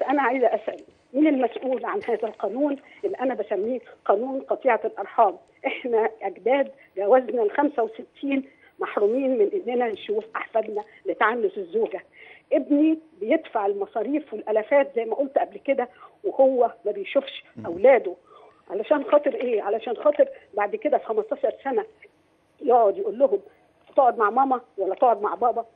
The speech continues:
Speaker 1: هل ده قانون تطبيق الشريعة؟
Speaker 2: هنسأل
Speaker 1: أرجوك يا
Speaker 2: بقى على،
Speaker 1: دكتور مجدي.
Speaker 2: هنسأل، هنسأل فضيلة الدكتور مجدي، يعني، آه، وبعد طلاق، آه، ال-، هذه الزوجة من ابنكم،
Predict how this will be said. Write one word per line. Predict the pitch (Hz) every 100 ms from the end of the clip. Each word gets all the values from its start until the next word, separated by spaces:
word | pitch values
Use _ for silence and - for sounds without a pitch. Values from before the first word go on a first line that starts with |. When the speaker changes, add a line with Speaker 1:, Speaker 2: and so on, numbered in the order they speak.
| _ _ _ _ _
Speaker 1:
هل | 254 262
ده | 269
قانون | 269 208 240
تطبيق | - 190 196
الشريعة؟ | 220 220 403 202 202
Speaker 2:
هنسأل | 117 147 175 120 120
Speaker 1:
أرجوك | 104
يا | 113
Speaker 2:
بقى | 92
على، | 107
Speaker 1:
دكتور | -
مجدي. | 107 110
Speaker 2:
هنسأل، | 165 - 110 90 -
هنسأل | 113 - 85 95
فضيلة | 123
الدكتور | 101 101 - 131
مجدي، | 127 151 147 165 - - -
يعني، | 98 113 107 117 -
آه، | 107 104 -
وبعد | 113 113 - 185
طلاق، | 123 139 175 - 71
آه، | 110 110 104 -
ال-، | 98 92 90 82
هذه | 127 151
الزوجة | 117 110 151 123
من | 117
ابنكم، | 98 101 175 - 196 185